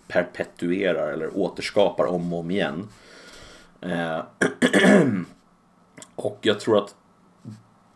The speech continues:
det där ledde ju sen till något som kallas för kritisk pedagogik. Kritisk pedagogik går ut på att om, om vi, om vi utgår från deras, deras, deras påståenden då, det vill säga att, att kritisk teori,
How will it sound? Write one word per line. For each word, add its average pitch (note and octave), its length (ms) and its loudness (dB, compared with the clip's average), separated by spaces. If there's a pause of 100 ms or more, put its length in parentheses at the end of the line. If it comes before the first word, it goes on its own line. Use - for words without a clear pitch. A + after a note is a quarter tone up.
det A2 80 -2
där B2 220 8
ledde G2 280 6
ju F2+ 80 0
sen F2 260 -2
till F2 200 -4
något E2+ 160 -4
som F2 100 -6
kallas E2 220 0
för F#2+ 80 -10
kritisk - 640 -8
pedagogik. F2+ 1120 -6 (840)
Kritisk A#2+ 540 2
pedagogik G2+ 720 2
går G2 160 4
ut E2+ 240 -2
på E2+ 180 2
att - 260 -6 (640)
om, A2+ 460 8 (320)
om A2 220 4
vi, G#2+ 460 4
om G#2+ 140 0
vi A2 80 4
utgår A2+ 340 4
från F#2+ 200 0
deras, F2 320 0 (180)
deras, F2+ 640 0
deras F2 280 -2
påståenden F#2 720 0
då, - 220 -6 (100)
det F2 120 -6
vill D#2 80 -4
säga D#2+ 320 -2
att, - 240 -6 (160)
att - 220 -10
kritisk - 440 -6
teori, D#2+ 460 -6